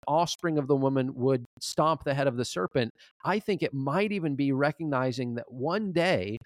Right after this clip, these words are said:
through Eve and through her line, salvation will come. Now, that's a deep, deep shadow if it's there,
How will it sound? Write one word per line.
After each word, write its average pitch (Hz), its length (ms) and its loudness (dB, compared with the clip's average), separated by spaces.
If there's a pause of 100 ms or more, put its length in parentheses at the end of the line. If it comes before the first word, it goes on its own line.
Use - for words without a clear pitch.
(260)
through 202 360 2
Eve 180 260 -2
and 139 160 0
through 156 200 -2
her 135 200 0
line, 127 500 -2 (280)
salvation 151 640 -2
will 143 120 2
come. - 420 -6 (420)
Now, 143 100 -2
that's 165 220 0
a 151 80 -4
deep, 185 420 -6 (120)
deep 170 240 -6
shadow 151 520 -2
if 139 140 -6
it's 113 160 -12
there, 135 420 -2